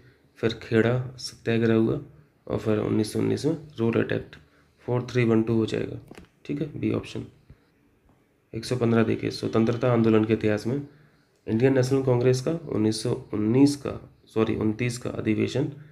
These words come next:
इसलिए महत्वपूर्ण है क्योंकि उन्नीस सौ उनतीस लाहौर अधिवेशन, और लाहौर अधिवेशन किस लिए जाना जाता है? लाहौर अधिवेशन पूर्ण स्वराज के लिए जाना जाता है, है ना, पूर्ण स्वराज के लिए।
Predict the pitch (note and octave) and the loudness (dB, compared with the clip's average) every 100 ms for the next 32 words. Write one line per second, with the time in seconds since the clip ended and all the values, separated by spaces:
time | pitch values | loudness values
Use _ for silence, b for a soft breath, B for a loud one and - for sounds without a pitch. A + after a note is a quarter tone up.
0 | B B - A2 C#3+ C#3+ A#2 A2+ B2 B2+ | B B -8 -2 2 2 2 0 -2 0
1 | A#2+ A2+ A2+ D#3+ - _ - A2 A2+ A2+ | 2 0 0 -6 -8 _ -8 -2 -2 0
2 | A#2+ A#2 C#3+ D3 - - _ _ A2 G#2 | -2 -2 -2 -4 -12 -20 _ _ -8 -4
3 | G#2 G#2 G#2+ G#2 G#2+ A2+ - - - b | -4 -2 -2 -2 -4 -6 -8 -14 -16 b
4 | b b b - A2+ G#2+ G#2+ A2 A2+ A2+ | b b b -10 -4 -2 -2 0 0 0
5 | A#2 A#2 A#2 A#2+ A2 G#2+ G#2+ - A2+ - | -2 -4 -2 0 2 2 -2 -4 -10 -12
6 | _ _ _ _ _ _ _ _ _ _ | _ _ _ _ _ _ _ _ _ _
7 | _ _ _ _ _ A#2 A2 G#2 A2 G#2+ | _ _ _ _ _ -4 0 2 2 2
8 | G#2+ G#2+ G#2+ A#2 A#2 - B2+ C3 B2+ G#2+ | 2 0 -2 -4 -4 -2 0 2 2 2
9 | G#2 G#2 A2 G#2+ G#2+ G#2+ G#2+ A2 - A#2+ | 2 -2 -4 -2 -2 -2 -4 -6 -8 -14
10 | - - - D#3 - - - A2 G#2+ G#2+ | -16 -16 -8 -8 -8 -14 -6 -6 -6 -6
11 | A2 - A2+ B2+ | -6 -8 -12 -12